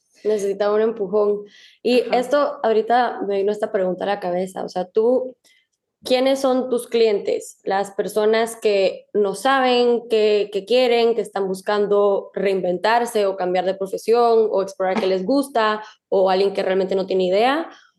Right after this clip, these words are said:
Speaker 1: o tam-, o alguien como, más o menos como la Adri, em, que tenía una idea de qué quería,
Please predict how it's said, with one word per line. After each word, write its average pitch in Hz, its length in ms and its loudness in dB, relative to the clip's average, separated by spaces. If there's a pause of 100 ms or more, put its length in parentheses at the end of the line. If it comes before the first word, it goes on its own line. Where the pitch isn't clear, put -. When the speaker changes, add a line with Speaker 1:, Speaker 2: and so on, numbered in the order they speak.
(100)
Speaker 1:
o 233 180 -2
tam-, 208 360 -2
o 302 560 0
alguien 226 400 2
como, 208 260 -2
más 196 180 -4
o 208 40 0
menos 214 160 2
como 220 180 0
la 190 220 0
Adri, 190 260 -2 (340)
em, 202 720 2
que 202 380 0 (200)
tenía 240 380 2
una 277 140 2
idea 269 340 4
de 220 380 0 (440)
qué 247 140 0
quería, 302 560 0